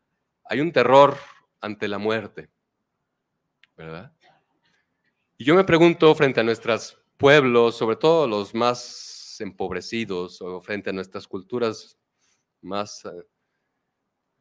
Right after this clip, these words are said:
¿qué otra visión tan distinta hay frente a la muerte? A veces de carácter resignada, ¿eh? Que no, no, no, con eso no quiero decir que esté bien o que esté mal, simplemente fenomenológicamente es otro modo de abordar la muerte.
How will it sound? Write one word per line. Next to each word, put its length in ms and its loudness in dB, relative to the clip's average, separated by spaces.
¿qué 80 -2
otra 180 0
visión 240 0
tan 140 0
distinta 340 -2
hay 80 2
frente 260 -6
a 40 -6
la 80 -4
muerte? 560 -8
A 80 -6
veces 320 -4
de 80 -2
carácter 380 -4
resignada, 680 -2
¿eh? 160 -12
Que 120 -20
no, 140 -10
no, 120 -6
no, 160 -6
con 140 -4
eso 120 -4
no 120 -2
quiero 140 0
decir 180 -8
que 80 -20
esté 160 -8
bien 180 -2
o 60 -6
que 80 -18
esté 180 -8
mal, 240 -6
simplemente 720 -6
fenomenológicamente 1200 -4
es 160 -12
otro 280 -4
modo 240 0
de 80 -4
abordar 340 -6
la 100 -6
muerte. 340 -8